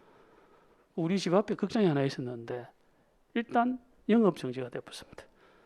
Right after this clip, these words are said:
아예 뭐 그냥 장사도 안 되고 문 닫아 붙더라고요. 어, 그 참 그런 거예요. 이렇게 실제로 이제 이런 다중이용 건물은 건축 과정에서도 이제 규제를 많이 하지만은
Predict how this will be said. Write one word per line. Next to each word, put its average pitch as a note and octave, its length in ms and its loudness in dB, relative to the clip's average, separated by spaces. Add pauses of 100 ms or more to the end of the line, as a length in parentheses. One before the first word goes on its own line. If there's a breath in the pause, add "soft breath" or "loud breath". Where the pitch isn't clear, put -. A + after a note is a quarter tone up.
(380 soft breath)
아예 G#3 200 4
뭐 C3+ 300 -4
그냥 B2+ 320 -10
장사도 F3+ 400 2
안 B2 120 -4
되고 C#3+ 380 2 (520)
문 F#3 200 6
닫아 A3+ 200 8
붙더라고요. - 480 -10 (1400 loud breath)
어, G#3 80 -8
그 - 120 -12
참 - 440 -8
그런 D#3 240 2
거예요. B2+ 160 -10 (180)
이렇게 A3 200 2
실제로 A3+ 420 0
이제 D#3+ 180 -2 (340 loud breath)
이런 G3+ 280 6
다중이용 F3+ 480 6
건물은 C#3+ 580 -2 (540)
건축 E3+ 480 4
과정에서도 F#3 680 2 (480 loud breath)
이제 C#3+ 220 0
규제를 E3 360 4
많이 F#3+ 340 6
하지만은 C3 800 2